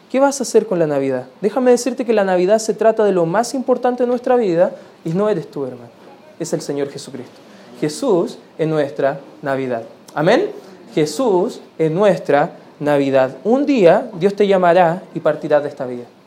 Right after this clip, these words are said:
Pero te hago una pregunta. ¿Estás preparado para aquel día? Si tú llegaras al fin de tu vida el día de hoy, ¿estás cien por ciento seguro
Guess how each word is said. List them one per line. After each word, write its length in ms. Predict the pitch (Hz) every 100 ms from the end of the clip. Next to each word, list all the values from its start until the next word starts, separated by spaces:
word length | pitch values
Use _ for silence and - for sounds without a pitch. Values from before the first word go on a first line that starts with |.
| - - - -
Pero 100 | 156
te 80 | 190
hago 120 | 220
una 140 | 254 247
pregunta. 500 | 240 247 196 214 - - - -
¿Estás 260 | - - 202
preparado 440 | 240 233 226 240
para 160 | 233 220
aquel 220 | 220 226
día? 220 | 240 247 269 - - - - - - _ - - - -
Si 180 | - 208
tú 160 | 285
llegaras 420 | 302 294 294 277
al 100 | 220
fin 220 | - 262 269
de 100 | 254
tu 140 | 226
vida 220 | 220 170
el 120 | 151
día 220 | 156 185 180
de 100 | 151
hoy, 140 | 131 - - -
¿estás 280 | 165 165 233
cien 280 | - 262 302
por 160 | 302 294
ciento 260 | 285 285
seguro 520 | 254 254 269 220 208